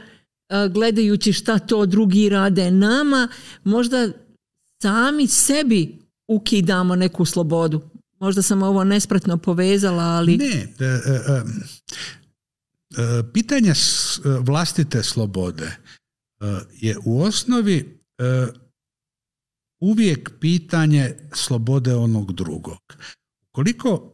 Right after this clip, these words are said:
Speaker 2: vi nemate svijest o tome, e, o važnosti slobode onog drugog,
Speaker 1: Drugih.
Speaker 2: vi niste jedn-, vi niste slobodan čovjek.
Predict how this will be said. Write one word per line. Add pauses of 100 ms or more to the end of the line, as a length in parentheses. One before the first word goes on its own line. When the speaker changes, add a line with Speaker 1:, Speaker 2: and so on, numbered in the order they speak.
(140)
Speaker 2:
vi
nemate
svijest (800)
o
tome,
e, (1120)
o
važnosti
slobode
onog
drugog,
Speaker 1:
Drugih.
Speaker 2:
vi
niste
jedn-, (300)
vi
niste
slobodan
čovjek.